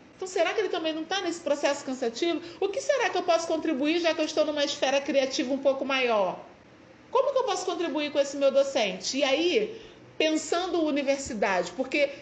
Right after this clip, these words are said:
se eu sou universitária, se eu sou uma universitária da U F R J, eu também sou universidade. Como que eu posso contribuir também dessa forma?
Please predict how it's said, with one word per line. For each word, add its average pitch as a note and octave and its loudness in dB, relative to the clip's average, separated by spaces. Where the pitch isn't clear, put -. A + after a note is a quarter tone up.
se - -2
eu A4+ 4
sou G4+ 0
universitária, D4 0
se - -2
eu C#4+ 6
sou D4+ 0
uma E4 -2
universitária D4 -4
da A#3 0
U - 2
F A#3+ -4
R A#3+ -4
J, B3 -2
eu - -12
também E4+ -4
sou D4 2
universidade. A3+ -2
Como F#4 -2
que G#4+ -4
eu G4+ -2
posso D#4 -2
contribuir C#4+ -2
também G3 -2
dessa G#3+ 0
forma? E3+ -4